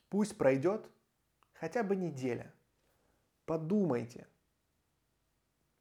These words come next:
поразмышляйте о том, что вы здесь услышали. То, с чем вы не согласны, проверьте это. Проведите личное исследование.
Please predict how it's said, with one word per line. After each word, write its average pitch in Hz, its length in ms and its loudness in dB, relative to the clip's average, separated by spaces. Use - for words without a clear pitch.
поразмышляйте 175 1400 2
о 131 140 -6
том, 233 440 0
что - 320 2
вы 180 120 4
здесь 156 280 -2
услышали. - 560 -10
То, 202 180 6
с 202 60 -4
чем 196 260 2
вы 185 80 4
не 190 120 2
согласны, 180 680 0
проверьте 151 840 4
это. 117 320 -8
Проведите 143 540 -2
личное 156 540 -4
исследование. 123 720 -4